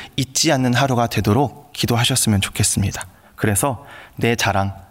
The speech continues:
또는 내 욕심, 그것들을 이루어가는 삶이 아니라 하나님께서 왕 되심을 증명해내며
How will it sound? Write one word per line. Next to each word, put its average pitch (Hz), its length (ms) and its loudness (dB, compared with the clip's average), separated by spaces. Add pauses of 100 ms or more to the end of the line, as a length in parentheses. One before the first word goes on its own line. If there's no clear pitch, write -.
(260)
또는 110 280 4
내 110 180 2
욕심, 107 400 0 (220)
그것들을 131 560 0
이루어가는 131 560 2
삶이 127 320 2
아니라 98 460 4 (400)
하나님께서 165 520 2
왕 123 240 2
되심을 139 520 2
증명해내며 135 1040 2